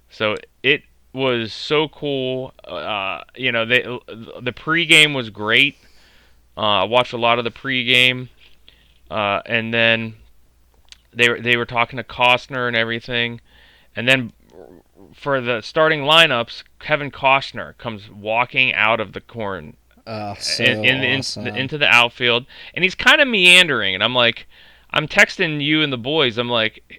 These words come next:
Speaker 1: "He's kinda milking this. Like, what, what's going on? Just go throw the first pitch." And the, the Field of Dreams music's playing, and, and then he just turns and, like, looks over his shoulder,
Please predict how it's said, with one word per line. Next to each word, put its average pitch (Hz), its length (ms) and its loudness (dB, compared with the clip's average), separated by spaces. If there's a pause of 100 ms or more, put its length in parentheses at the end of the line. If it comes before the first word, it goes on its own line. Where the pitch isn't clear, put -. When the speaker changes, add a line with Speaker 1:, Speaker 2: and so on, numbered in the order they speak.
Speaker 1:
"He's 214 240 -8
kinda - 280 0
milking 160 400 4
this. 87 240 -12
Like, 110 180 0
what, 156 240 -4
what's 185 300 -4
going 415 260 -2
on? 127 300 6
Just 117 200 -14
go 202 120 -4
throw 185 240 -4
the 185 100 -4
first 165 320 -6
pitch." - 400 -2 (560)
And 127 240 2
the, 120 160 0
the 117 260 0
Field 156 240 -2
of 131 60 -4
Dreams 123 380 -6
music's 113 380 -6
playing, 98 460 -2
and, 95 240 -8 (380)
and 117 160 -6
then 135 140 2
he 131 120 -2
just 127 220 -8
turns 131 520 -4
and, 113 160 -6
like, 110 140 -2
looks 117 240 -6
over 117 240 -2
his 107 80 -8
shoulder, 117 520 -2